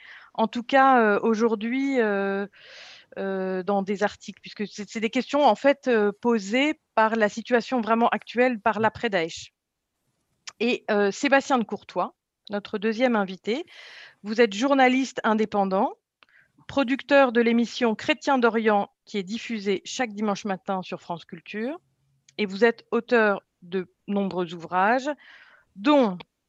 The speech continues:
Le nouveau défi des chrétiens d'Orient, paru chez Lattès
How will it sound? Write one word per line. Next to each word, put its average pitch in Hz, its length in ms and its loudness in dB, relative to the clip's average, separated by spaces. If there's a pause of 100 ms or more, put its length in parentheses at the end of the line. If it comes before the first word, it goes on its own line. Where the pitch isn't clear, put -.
(180)
Le 254 280 4
nouveau 277 320 2
défi 247 420 -2
des 202 140 -4
chrétiens 220 380 -4
d'Orient, 196 520 -2 (240)
paru 214 260 -2
chez 214 200 -6
Lattès 214 560 -2